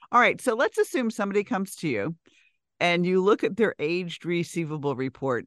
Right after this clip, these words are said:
and there's tons of stuff in the sixty and ninety day and maybe even, you know, over ninety days.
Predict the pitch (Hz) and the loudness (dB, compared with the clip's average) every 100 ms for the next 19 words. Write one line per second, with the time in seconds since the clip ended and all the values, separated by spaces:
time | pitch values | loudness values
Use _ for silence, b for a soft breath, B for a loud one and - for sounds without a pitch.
0 | - 156 151 151 - - 226 240 196 - | -4 -2 0 -2 -4 -4 -2 0 -2 -2
1 | 151 160 156 135 - 151 - - 139 131 | -4 -2 -4 -6 -6 -8 -8 -8 -4 -2
2 | 123 127 127 127 123 127 127 123 123 - | -2 -4 -4 -6 -4 -2 -2 -2 -4 -4
3 | 147 160 147 135 143 135 127 120 147 117 | -2 -2 -4 -4 -4 -2 -2 -4 -4 -4
4 | 92 - 151 147 139 131 127 123 117 95 | -6 -4 -4 -2 -2 -2 -2 -4 -4 -4
5 | 110 | -8